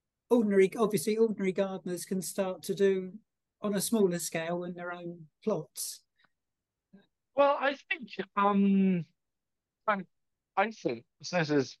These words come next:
Speaker 2: really important to get across. So growing your own food is one of the best things you can do. So when I say, like, regenerative agriculture, that is out of touch for most gardeners, 'cause most gardeners, it's like back garden or allotment, and that's very different. So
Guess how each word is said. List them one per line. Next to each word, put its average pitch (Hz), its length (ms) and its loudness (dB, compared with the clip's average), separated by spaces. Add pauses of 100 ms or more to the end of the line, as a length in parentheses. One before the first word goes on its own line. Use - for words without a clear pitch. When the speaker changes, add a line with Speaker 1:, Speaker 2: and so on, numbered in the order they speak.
Speaker 2:
really 160 220 4
important 123 460 -2
to 120 100 0
get 117 240 0
across. 101 380 -2
So 123 200 2 (680)
growing 214 220 4
your 214 100 4
own 185 140 2
food 160 600 0
is 135 160 0
one 156 140 4
of 139 220 4
the 139 80 4
best 139 320 0
things 131 240 -6
you 123 160 -2
can 123 180 0
do. 107 220 6
So 143 240 2 (320)
when 175 80 8
I 202 140 6
say, 180 320 2
like, 139 260 2
regenerative 135 640 0
agriculture, 120 800 0
that 151 220 4 (100)
is 135 340 0
out 127 240 2
of 113 80 -4 (100)
touch - 280 -6
for 123 80 -6
most 110 260 0
gardeners, 104 420 2
'cause 117 240 0
most 165 240 2
gardeners, 117 760 2
it's 123 160 -8
like 110 240 0
back 156 240 0
garden 120 560 0
or 120 140 6
allotment, 110 460 -2 (220)
and 120 360 2
that's 143 200 0
very 135 140 6
different. 113 480 -4
So 131 260 4